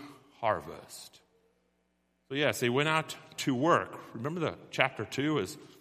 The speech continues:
is what? It's just like one day. But if they go out of the barley and wheat harvest, you're looking at about a four-month period. It's not just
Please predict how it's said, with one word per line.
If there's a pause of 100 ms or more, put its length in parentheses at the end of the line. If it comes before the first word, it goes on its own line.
(300)
is
what?
It's
just
like
one
day. (720)
But
if
they
go
out (640)
of
the
barley
and
wheat
harvest, (440)
you're
looking
at
about
a
four-month
period. (500)
It's
not
just